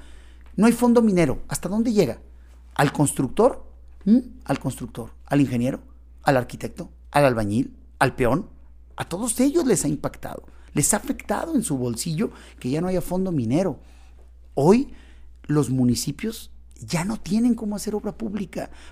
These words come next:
Programas, acciones, becas, ya no están ahí, Diego. ¿Qué ha generado eso? Que nos estanquemos.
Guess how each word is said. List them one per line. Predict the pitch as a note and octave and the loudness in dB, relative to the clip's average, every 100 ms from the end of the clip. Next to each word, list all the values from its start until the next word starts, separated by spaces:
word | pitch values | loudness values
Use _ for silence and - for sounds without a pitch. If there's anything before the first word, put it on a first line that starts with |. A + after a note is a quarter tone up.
| - | -2
Programas, | D3+ C3 D3 D3 D#3+ D#3+ C#3+ D3+ | 0 2 0 -2 -2 -2 -4 -6
acciones, | C#3 - E3 D3 D#3 D3+ C#3+ C#3 | -4 -4 -2 -2 -2 -4 -4 -6
becas, | D#3+ - D#3+ C3 | -8 -8 -12 -6
ya | E3 G#3 | -4 -2
no | G#3 | -2
están | - G#3 A3 | -2 -2 -2
ahí, | G3+ D3+ G#3+ | -4 -4 -4
Diego. | - - - - - - - | -4 -4 -6 -10 -14 -18 -4
¿Qué | G3 | -2
ha | |
generado | G3 A#3 F#3 G3 G3+ | 2 2 4 4 4
eso? | F3+ - - - - | 2 0 -8 -14 -10
Que | D3+ | -4
nos | C#3 - | -2 -2
estanquemos. | A#2 A#2+ G#2 G2 G2 - | -4 -6 -6 -8 -10 -12